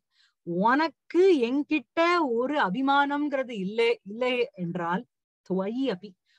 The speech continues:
உன்கிட்ட மம எனக்கு நிதராமேவ ராஜன் அனாஸ்தா, எனக்கும் வந்து உன்கிட்ட வந்து பெரிய ஒரு அபிமானம் இல்ல. நீ வந்து உன்னை பெரிய ஆளு நினைச்சுட்டேன்னா நான் வந்து, நான் இருக்கிற இடத்துல நான் சுகமா இருக்கேன்னு அர்த்தம். இது, இதுல வந்து அந்த யதியினுடைய கர்வம்,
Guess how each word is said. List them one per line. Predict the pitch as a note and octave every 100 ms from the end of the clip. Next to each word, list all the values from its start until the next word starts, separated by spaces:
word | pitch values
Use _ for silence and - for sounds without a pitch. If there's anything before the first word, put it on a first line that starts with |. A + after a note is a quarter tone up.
| _ -
உன்கிட்ட | G#3 D#4 F4 C4+ B3 A#3+ D4 - D#3+
மம | D#3+ E3 F3+ A#3+ -
எனக்கு | D3+ E3 F#3 - - F#3 A3+ -
நிதராமேவ | D#3+ D#3+ G3+ G3+ F#3+ G3 G3 G3+ C4
ராஜன் | G3 D#3+ F3 G#3 C#4+ - _
அனாஸ்தா, | D#3 D#3+ D3+ - - C#3 A2 _ _ - _ G3
எனக்கும் | B3+ A4 A4
வந்து | F#4+ E4
உன்கிட்ட | D4 B3+ B3+ C#4+
வந்து | B3+ D4
பெரிய | G#3 G3
ஒரு | G3
அபிமானம் | D#3+ F3 E3 D3+ -
இல்ல. | _ _
நீ | D#3 F3+ D4+
வந்து | E4 E4 F#4
உன்னை | D4+ C4
பெரிய | A3+ C4
ஆளு | B3+ B3
நினைச்சுட்டேன்னா | A3+ G3 F3+ G3+ F3 E3 E4+ - _ _ _ _ _ -
நான் | A3 D#4
வந்து, | C#4 B3+ E4+ C#4 F#3+
நான் | F#3+ A3+ C#4
இருக்கிற | D#4+ F#4 F4
இடத்துல | E4 G#4
நான் | G4+ C#4+
சுகமா | A#3+ A#3 B3
இருக்கேன்னு | F3+ F#3 F3
அர்த்தம். | - D#3+
இது, | A3+ A#3+ B3
இதுல | A#3+ C4 C4
வந்து | C4 D#4+ G4
அந்த | E4+ G#3+ G#3+ G3
யதியினுடைய | F#3+ A#3 F#4+ F#4+ D#4+ C4 G#3
கர்வம், | G3+ B3 D#4 E4